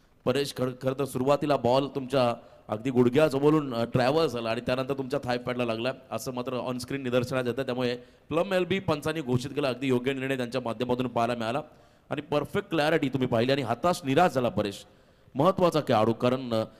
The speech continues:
त्याच्याकडे असणारी गुणवत्ता त्याने का-, काली दिगोड्याच्या स्पर्धेमध्ये दाखवली. अत-, अतिशय अफाट गुणवान असा हा खेळाडू, तो मात्र मैदानाच्या बाहेर गेला. नवीन फलंदाज तिसऱ्या क्रमांकावरती दाखल झालाय शशी जाधव, हा खरं तर, अ,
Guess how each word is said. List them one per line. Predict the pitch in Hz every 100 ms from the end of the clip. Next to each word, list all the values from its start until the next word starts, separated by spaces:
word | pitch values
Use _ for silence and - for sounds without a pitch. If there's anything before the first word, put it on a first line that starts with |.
| - -
त्याच्याकडे | 123 151 147 156
असणारी | 147 156 156
गुणवत्ता | 131 135 151 151
त्याने | 139 143
का-, | 143 131 120
काली | 117 - 113 135 156
दिगोड्याच्या | 131 135 143 143
स्पर्धेमध्ये | - 127 139 139
दाखवली. | 120 110 131 135 - - - - -
अत-, | 104 -
अतिशय | 123 123 139 151
अफाट | 131 - 143 - - - 123
गुणवान | 123 131 139
असा | 131 139
हा | 135
खेळाडू, | - 127 131 147 - - - -
तो | 143
मात्र | 135 131 135
मैदानाच्या | 127 131 131 131
बाहेर | 113 110 139
गेला. | 139
नवीन | 139 131 170
फलंदाज | 160 151 151 160 -
तिसऱ्या | - 139 131 147
क्रमांकावरती | - 135 135 151 147 139 127
दाखल | 123 127
झालाय | 123 120 113 - - - -
शशी | - 143 139 151
जाधव, | 165 226 113 117 127
हा | 123
खरं | 120 113
तर, | 120
अ, | 110